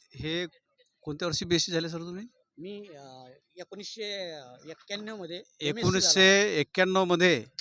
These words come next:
Speaker 1: एमएससी झालेले शेतकरी आहेत आणि आज ह्या रेशीम उद्योगाच्या भरोश्यावर त्यांना जे काही सुपुत्र आहेत, दोन सुपुत्र, ते पण चांगले त्या व्यवसायात
Speaker 2: माझा
Speaker 1: गुंतलेले
Speaker 2: एक
Speaker 1: आहेत.
Speaker 2: मुलगा, अ, अम, सॉफ्टवेअर इंजिनिअर आहे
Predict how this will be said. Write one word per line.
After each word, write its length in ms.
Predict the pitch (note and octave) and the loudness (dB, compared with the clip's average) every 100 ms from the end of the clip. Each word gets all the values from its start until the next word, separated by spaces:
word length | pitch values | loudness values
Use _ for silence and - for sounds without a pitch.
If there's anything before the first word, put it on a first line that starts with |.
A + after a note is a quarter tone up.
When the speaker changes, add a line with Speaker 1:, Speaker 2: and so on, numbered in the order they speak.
| - | -4
Speaker 1:
एमएससी 440 | C#3 C#3+ D#3+ - F#3 | 0 2 2 2 2
झालेले 460 | C#3+ D3+ E3+ F3+ | 4 4 4 4
शेतकरी 440 | F3 C#3 - F#3 E3+ | 2 0 2 6 6
आहेत 180 | C3+ A#2+ _ _ _ _ _ _ _ | 4 -2 _ _ _ _ _ _ _
आणि 460 | C3 D3 D#3+ F3+ F3+ | 0 2 4 2 2
आज 280 | D#3 D#3+ D#3+ | 2 2 2
ह्या 180 | D#3+ | 0
रेशीम 320 | D#3+ D3 E3+ D#3+ | 0 -2 -4 -6
उद्योगाच्या 500 | D#3 E3 D#3+ D#3+ D#3 | -4 -4 -2 -4 -4
भरोश्यावर 580 | C#3+ D3 D#3+ D#3 C3+ A#2 _ _ _ _ _ | -2 0 2 2 2 -4 _ _ _ _ _
त्यांना 260 | C3+ C#3+ D#3 | -6 -2 -2
जे 160 | D3+ | -2
काही 260 | D#3 D#3+ D#3+ | -4 -4 -6
सुपुत्र 420 | - C3 D#3 E3 | -10 -12 -10 0
आहेत, 180 | F3+ F3+ | 2 2
दोन 240 | D3 D3+ | 0 -4
सुपुत्र, 460 | C#3 D3+ C#3+ D3+ D3 | -4 -8 -8 -4 -4
ते 160 | C#3+ D3+ | -4 -6
पण 160 | D#3+ | -6
चांगले 640 | D3 C#3+ D3+ D3+ D3+ D3+ | -6 -6 -6 -6 -6 -10
त्या 180 | C#3+ C#3+ | -10 -6
व्यवसायात 340 | C#3 C#3 D#3 C#3 | -2 0 0 -2
Speaker 2:
माझा 80 | |
Speaker 1:
गुंतलेले 360 | C3+ C3+ D#3 D3+ | -4 -2 0 4
Speaker 2:
एक 60 | C#3 | 4
Speaker 1:
आहेत. 160 | D3 | 2
Speaker 2:
मुलगा, 400 | F#3 F#3+ G#3 F#3+ F3+ - - | -2 -6 -2 -2 -4 -10 -14
अ, 40 | |
अम, 540 | D#3+ - D3 C#3 C3 C3+ - - - _ _ _ _ _ _ _ - | -12 -12 -12 -10 -10 -10 -14 -20 -20 _ _ _ _ _ _ _ -6
सॉफ्टवेअर 340 | D#3 C#3 G#3 F3+ | -4 -4 -4 -2
इंजिनिअर 440 | D#3+ F3 G#3 G#3+ | 0 0 2 2
आहे 240 | D3+ C3+ | 2 0